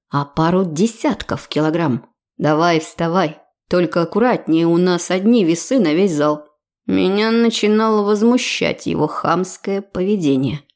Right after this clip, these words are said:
«Да, я толстая, но это не значит, что он имеет право напоминать мне об этом каждую секунду». «Ого, и долго ты набирала такой вес?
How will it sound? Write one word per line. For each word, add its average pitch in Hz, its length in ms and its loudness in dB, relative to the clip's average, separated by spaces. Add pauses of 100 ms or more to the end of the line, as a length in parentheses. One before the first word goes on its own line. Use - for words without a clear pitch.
(160)
«Да, 185 580 0 (200)
я 180 260 2
толстая, 156 760 -4 (360)
но 214 140 4
это 170 280 2
не 220 200 4
значит, 226 460 2
что - 180 0
он 185 120 2
имеет 175 280 2
право 214 300 0
напоминать 165 640 2
мне 233 120 0
об 247 80 0
этом 254 240 0
каждую 165 520 -2
секунду». 208 540 0 (420)
«Ого, 170 800 2 (320)
и 180 140 2
долго 190 420 2
ты 277 220 4
набирала 196 600 4
такой 165 380 0
вес? 175 360 -2